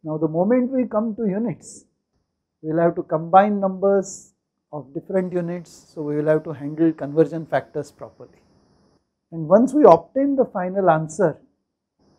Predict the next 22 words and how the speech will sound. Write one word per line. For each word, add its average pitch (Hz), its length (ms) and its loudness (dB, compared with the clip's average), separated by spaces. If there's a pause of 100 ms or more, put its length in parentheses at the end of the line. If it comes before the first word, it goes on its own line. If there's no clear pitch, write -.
(300)
the 151 380 0
exercise 175 580 4
is 175 160 -4
not 170 360 -2
over. 160 360 4 (1200)
Quite 226 360 6
often 175 500 2
we 165 140 4
will 180 200 6
need 180 240 -8 (100)
to 202 80 -2 (100)
comment 190 480 0
on 143 200 -2
the 135 80 -8
answers, - 640 -18 (720)
because 185 560 6 (680)
the 151 320 2 (680)
purpose 190 680 10
of 175 300 4 (380)
solving 165 580 0
a 180 60 -4
problem, 147 560 -6